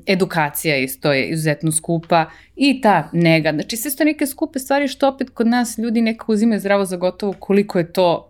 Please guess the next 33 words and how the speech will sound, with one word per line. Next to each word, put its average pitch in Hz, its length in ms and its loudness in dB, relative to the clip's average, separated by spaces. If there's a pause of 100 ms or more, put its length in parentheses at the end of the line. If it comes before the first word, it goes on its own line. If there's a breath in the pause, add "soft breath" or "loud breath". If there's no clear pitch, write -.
koje 180 340 0
benefite 165 600 -2
mi 160 120 4
imamo 156 320 2
od - 200 -10
toga. - 240 -10
Sad, 160 220 -6
kako 175 280 -2
je 180 60 2
stanje 214 340 0
našeg 202 360 -2
zdravstvenog 180 640 -4
i 180 60 2
edukativnog 170 540 -6
sistema, 262 460 2
to 262 140 -2
je 240 80 4
druga 220 260 2
priča, 220 420 0 (140)
ali 180 440 2 (520 loud breath)
sama 208 320 2
činjenica 220 520 0
da 185 100 -2
ti 226 200 2
imaš 285 320 2
to 170 340 0 (440 loud breath)
je 180 140 0
već 180 420 -4 (160)
jedna 165 460 0 (140)
velika 160 420 -2
stvar. - 300 -6 (540 loud breath)
Tako 185 320 0
da, 202 280 2